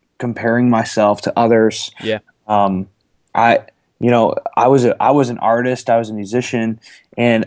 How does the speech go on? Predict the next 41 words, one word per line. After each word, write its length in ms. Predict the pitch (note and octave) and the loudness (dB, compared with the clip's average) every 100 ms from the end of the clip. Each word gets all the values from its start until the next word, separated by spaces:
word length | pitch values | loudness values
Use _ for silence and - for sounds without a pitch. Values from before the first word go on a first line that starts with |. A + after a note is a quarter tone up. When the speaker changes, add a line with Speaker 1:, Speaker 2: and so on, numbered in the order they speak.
| - | -2
Speaker 1:
I 140 | A#2+ D#3+ | 2 4
was, 300 | F#3+ C#3 - _ _ - | 4 2 -10 _ _ -2
I 160 | F3+ | 2
was 200 | A#3 A#3 | 2 2
kind 320 | - - A#3 | 0 -2 0
of 200 | F3+ A#2+ | 0 -2
bitter 400 | F3+ F#3+ F#3 D3 | 0 2 2 0
that 200 | C3+ C3+ | -2 -4
I 120 | B2 C#3 | -2 -4
was 240 | D3 A#2+ | -4 -8
the 100 | C3 C3 | -12 -8
opening 420 | C3+ C#3+ C3+ B2 | -8 -8 -8 -4
act, 480 | A#2+ B2 - - - _ _ _ - | -4 -4 -6 -20 -20 _ _ _ -2
and 140 | C3+ | 2
I 80 | B2+ | 4
wanted, 440 | A#2+ B2 C3+ B2 - | 4 2 2 -2 0
you 140 | E3 | 4
know 60 | F3+ | 4
what 80 | F#3 | 2
I'm 60 | |
saying? 280 | - E3+ E3+ | 0 -2 0
Like, 100 | C#3+ | 0
Speaker 2:
Yeah. 80 | C#3 | 2
Speaker 1:
I 140 | C3 | 2
wanted 340 | D3 D3 D3+ D3 | 0 2 0 0
to 60 | C3+ | 2
be 180 | D#3 | 4
the 100 | D3+ | 4
headliner 600 | C3+ F#3 F#3+ D3+ B2+ G#2+ - _ _ | 4 2 2 -4 -4 -10 -16 _ _
because 640 | B2 - C#3+ B2+ B2+ A2+ - | -14 -2 0 2 0 -4 -8
it's 200 | C3+ - | -8 -8
cooler 600 | - D#3+ G3+ G3+ C3 A2+ | -6 0 4 4 2 0
and 200 | A#2 B2 | -4 -2
it's 200 | B2 - | -4 0
sexier, 680 | F3+ F3 - C#3 A#2 A2+ A2+ | 0 0 -4 -4 -2 -2 -4
and 100 | B2 | -4
it, 140 | C3+ | -4
you 100 | E3 | 2
know, 180 | F3+ F#3 | 4 6
it's 140 | D#3+ - | 4 0
like, 240 | C3 - | -4 -6